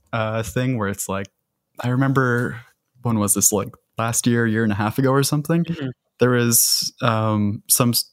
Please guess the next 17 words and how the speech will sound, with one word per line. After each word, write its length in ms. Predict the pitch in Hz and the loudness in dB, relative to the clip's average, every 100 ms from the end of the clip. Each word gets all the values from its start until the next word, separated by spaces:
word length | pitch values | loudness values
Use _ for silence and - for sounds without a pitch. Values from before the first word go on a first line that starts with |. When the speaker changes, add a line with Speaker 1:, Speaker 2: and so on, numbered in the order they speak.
| - | -4
Speaker 1:
I 140 | 120 117 135 - | -2 -2 -4 -2
remember 260 | 127 123 117 | 0 2 2
watching 320 | 107 - 110 | 0 0 0
somebody, 460 | - 104 104 101 | 0 0 0 -2
I 20 | 101 | -2
don't 140 | 107 | -2
remember 220 | 98 101 101 | -2 -4 -4
who, 260 | 107 107 - - - - | -2 -4 -8 -20 -20 -2
who 140 | 123 | 0
did 320 | 113 117 110 101 | 2 0 0 0
that, 280 | 98 95 - | -2 -4 -6
who 200 | 110 98 _ - | -6 -6 _ -8
specifically 640 | - 110 - 104 - 104 | -4 -2 -2 -4 -4 -6
did, 320 | 98 98 101 _ - | -4 -6 -6 _ -8
uh, 200 | 98 98 | -6 -4
wave 180 | 107 101 | -4 -4
dashes, 880 | 98 98 - 104 101 101 - - | -2 -4 -4 -6 -4 0 0 -2